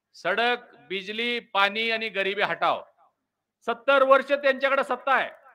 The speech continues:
तरी तेवढ्याच घोषणा सडक, बिजली, पाणी आणि गरिबी हटाव. पण दोन हजार चौदा नंतर आदरणीय प्रधानमंत्री मोदीजी यांनी देशाची कमान सांभाळल्यानंतर आज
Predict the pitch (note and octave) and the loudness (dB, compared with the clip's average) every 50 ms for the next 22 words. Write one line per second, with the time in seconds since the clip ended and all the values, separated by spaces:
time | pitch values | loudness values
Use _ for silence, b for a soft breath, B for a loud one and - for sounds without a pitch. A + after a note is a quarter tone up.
0 | _ _ _ _ _ _ _ _ _ _ - G#3 A#3 C4 C4 C4 - C4 B3+ B3+ | _ _ _ _ _ _ _ _ _ _ -12 -10 -8 -8 -8 -6 -2 0 2 4
1 | D4 D4+ D4 D4 C#4 C#4+ B3+ C4 B3 C4+ A#3+ F#3 B2 - - _ _ - - _ | 6 4 4 6 6 4 4 4 2 0 0 0 0 -4 -10 _ _ -20 -20 _
2 | _ _ _ _ _ _ _ - F3 G3 A3+ A#3+ A#3+ A3+ F#3+ E3+ F#3 G3+ G3 G#3+ | _ _ _ _ _ _ _ -8 -4 -2 -2 -2 -2 -4 -6 -8 -8 -8 -6 -4
3 | G#3+ A3+ A#3 A3+ A#3 G3+ G3 F#3+ G3 A3 A3 A3 G#3 G#3 G#3 F3+ D#3+ E3+ E3+ F3 | -4 -4 -4 -4 -2 -2 -2 -2 -2 -2 -6 -6 -6 -6 -8 -8 -8 -6 -6 -6
4 | F3 E3 D3+ C3+ B2+ C#3+ B2 - - _ _ _ _ _ _ _ _ _ _ _ | -6 -8 -10 -10 -12 -12 -12 -14 -16 _ _ _ _ _ _ _ _ _ _ _
5 | _ _ _ _ _ - F#3+ G#3+ A#3+ B3+ B3+ A#3+ - - - - - _ _ _ | _ _ _ _ _ 0 2 4 4 2 2 -2 -10 -18 -20 -20 -20 _ _ _
6 | _ _ _ _ _ - E3 G3 A#3 A3+ A3+ A#3 A#3+ A#3+ A#3 A#3+ - G#3 G#3 F#3+ | _ _ _ _ _ -8 -4 -2 0 0 2 2 2 2 2 0 -4 -4 0 2
7 | A#3+ A#3+ A#3+ A#3 A#3 A3 - - B3 B3+ B3 A3+ - - _ _ _ _ _ _ | 2 2 2 0 -4 -6 -6 -4 -4 -4 -4 -6 -10 -16 _ _ _ _ _ _
8 | _ _ _ _ _ _ - E3 G3 G3 B3 B3 B3 B3 A#3+ A#3+ A#3+ A#3+ G3 A3+ | _ _ _ _ _ _ -6 -4 -2 0 -2 -2 -2 -4 -6 -6 -4 -2 2 2
9 | A#3+ B3 A#3+ A#3+ A#3+ A#3 A#3+ B3 B3 A3+ A3 G#3+ A3 G#3 B3+ A#3+ A#3 F#3+ D3+ C#3 | 2 2 0 -2 -6 -10 -10 -10 -10 -8 -8 -8 -8 -8 -8 -10 -8 -8 -8 -10
10 | B2 _ _ _ _ _ _ _ _ _ _ _ _ _ - D#3+ G3 G#3+ A#3 B3 | -12 _ _ _ _ _ _ _ _ _ _ _ _ _ -4 -2 -2 -2 -2 -4
11 | A#3+ F#3+ A3+ G#3+ G#3+ A#3 A#3+ A#3+ A#3+ A#3+ A#3 _ - G#3 G#3 A#3 B3 B3+ B3+ A#3 | -6 -4 -4 -4 -2 -2 -4 -4 -4 -8 -12 _ -6 -4 0 2 2 2 2 0
12 | - A3 A3 A3 A3 G#3+ G#3+ G#3 G3+ G3 F#3 - F#3 F3 E3 D#3 C#3+ B2 _ _ | -4 -4 0 2 2 2 2 0 -2 -4 -8 -6 -4 -4 -4 -4 -6 -8 _ _
13 | _ _ _ _ _ _ - D#3+ F#3+ G#3+ G#3+ | _ _ _ _ _ _ -2 2 4 4 2